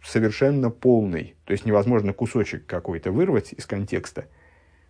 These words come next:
из контекста общего процесса и приучать к нему, э, ребенка. Тогда приоритета не возникнет, и это будет запрещено.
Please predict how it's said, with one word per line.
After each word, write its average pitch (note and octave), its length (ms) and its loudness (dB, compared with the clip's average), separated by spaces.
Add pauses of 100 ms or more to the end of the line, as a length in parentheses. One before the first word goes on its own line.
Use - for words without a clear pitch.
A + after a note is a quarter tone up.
(800)
из G#2+ 100 -6
контекста A2 440 0
общего A2 360 2
процесса A2+ 580 0 (800)
и D3+ 400 4
приучать A#2+ 520 4
к - 40 -2
нему, G#2+ 500 2
э, G2 460 -4
ребенка. G2 480 -2 (2000)
Тогда C#3+ 440 4 (340)
приоритета A2+ 520 2
не G#2 120 2
возникнет, C3 520 2
и A#2+ 40 2
это A#2 180 -2
будет A#2 220 2
запрещено. A#2+ 600 0